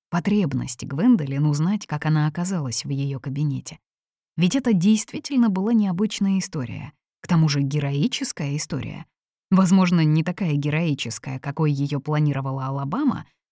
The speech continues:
но тем не менее. И рассказывая её, она всё больше наполнялась гордостью и самодовольством, сознавая, какой храброй была.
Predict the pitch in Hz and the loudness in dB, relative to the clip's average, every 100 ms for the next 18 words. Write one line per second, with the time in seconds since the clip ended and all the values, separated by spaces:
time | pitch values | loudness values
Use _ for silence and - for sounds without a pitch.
0 | - 185 214 294 302 294 330 262 233 240 | -2 2 4 4 2 2 4 2 2 -2
1 | 226 - _ _ _ _ _ _ _ 160 | -6 -14 _ _ _ _ _ _ _ 0
2 | 143 147 - 208 240 208 160 147 135 143 | 2 0 -2 0 0 0 0 -2 -2 -2
3 | 139 131 _ _ _ 180 208 202 - 175 | -4 -6 _ _ _ 4 6 4 -2 -4
4 | 165 254 - 202 180 175 196 226 196 151 | -4 -4 -2 -2 0 0 0 0 0 -2
5 | - 165 269 190 151 - 135 147 _ - | -4 -2 -2 -2 -6 -8 -10 -10 _ -8
6 | 185 180 180 180 185 190 135 - - 120 | -2 2 2 2 0 -2 -4 -6 -8 -10
7 | - _ - - 151 151 160 165 147 147 | -10 _ -8 -4 0 2 2 -2 -4 -6
8 | 165 151 - 151 123 117 - - - | -6 -6 -6 -6 -6 -10 -10 -12 -14